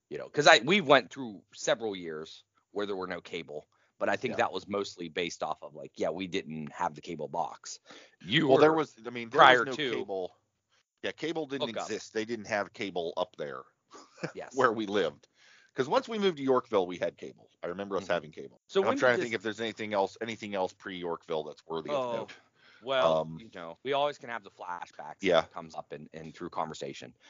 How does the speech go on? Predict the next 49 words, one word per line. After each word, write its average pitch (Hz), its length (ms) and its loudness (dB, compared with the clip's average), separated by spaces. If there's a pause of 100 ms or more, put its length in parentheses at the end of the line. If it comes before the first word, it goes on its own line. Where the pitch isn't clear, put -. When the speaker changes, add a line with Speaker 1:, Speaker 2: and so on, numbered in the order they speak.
(100)
Speaker 2:
Yeah. 107 120 -4
Speaker 1:
you - 20 -4
know. - 160 -2
Speaker 2:
I - 60 6
feel 254 220 8
Speaker 1:
We'll, - 20 12
Speaker 2:
like, 202 180 12
Speaker 1:
we'll 202 80 6
Speaker 2:
I - 60 8
Speaker 1:
have - 0 -
Speaker 2:
feel 208 220 6
like 196 180 -2
we've 156 160 -6
talked 147 280 0
about 120 220 0
my 98 140 0
bike 92 360 -4
wreck 76 320 -14 (520)
in 92 100 -8
a 80 40 -12
previous 78 440 -10
podcast 67 640 -12 (220)
as 73 140 -18
well. 67 200 -16
Speaker 1:
Well, 151 480 12
you're 139 180 -6
gonna 156 120 -2
have 143 140 -4
to 127 60 -8
at 113 60 -8
least 120 180 -8
give 120 140 -6
me 110 180 -6
the 92 240 -8
very 101 260 -4
condensed 95 440 -6
version, 85 340 -10
'cause 87 160 -16
at 95 100 -10
this 110 120 -10
point 90 220 -8
in 82 60 -10
time, 85 240 -4
I'm 85 120 -4
not 82 220 -6
recalling 80 460 -6
a 78 40 -12
bike 78 300 -12
wreck. 67 340 -14